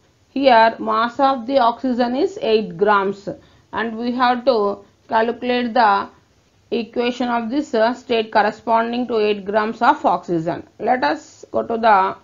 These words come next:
solution. Given mass of oxygen M is equals to mass of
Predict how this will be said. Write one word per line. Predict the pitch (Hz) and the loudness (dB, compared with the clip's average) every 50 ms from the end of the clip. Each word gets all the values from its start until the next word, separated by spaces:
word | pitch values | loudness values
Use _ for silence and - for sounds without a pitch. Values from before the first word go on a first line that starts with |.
| - - | -14 -8
solution. | - 254 226 214 202 190 185 185 - 180 143 139 - _ _ _ _ _ _ _ _ _ _ _ _ _ _ 254 185 175 | -4 -2 0 0 0 -2 -4 -6 -6 -6 -8 -8 -8 _ _ _ _ _ _ _ _ _ _ _ _ _ _ -12 -10 -6
Given | 185 262 302 311 294 262 240 233 240 262 302 302 - _ _ _ _ _ _ _ - | -4 -2 -2 0 0 0 0 0 -2 -2 -4 -6 -10 _ _ _ _ _ _ _ -8
mass | - 220 226 233 247 254 285 320 320 - - - _ - | -2 0 2 2 2 2 0 -2 -4 -6 -12 -18 _ -4
of | 220 226 226 214 214 233 226 - - - | -2 -2 0 0 -2 -2 -4 -6 -10 -6
oxygen | - 185 190 196 - - 240 254 262 254 240 285 254 220 208 208 220 247 - - _ _ _ _ _ _ _ _ _ _ _ - | -4 -4 -4 -4 -6 -6 -4 -2 0 2 4 4 4 4 2 -2 -4 -6 -8 -12 _ _ _ _ _ _ _ _ _ _ _ -10
M | - 180 196 208 220 240 262 285 294 302 302 - | -4 -2 0 0 0 0 -2 -2 -2 -2 -4 -4
is | 214 208 185 175 196 | -4 -4 -4 -2 -2
equals | 220 220 214 214 - 208 196 190 185 190 - _ - | -4 -4 -4 -4 -2 0 0 0 -2 -4 -12 _ -6
to | 214 220 214 196 175 - - _ _ _ _ _ _ _ _ _ _ _ _ _ - | -2 0 0 0 0 -4 -6 _ _ _ _ _ _ _ _ _ _ _ _ _ -16
mass | 302 302 - - 190 190 196 208 220 226 226 - - | -12 -10 -8 -6 -6 -6 -6 -6 -6 -8 -8 -4 -2
of | 240 226 226 233 247 302 330 311 | 2 2 4 4 2 2 -2 -4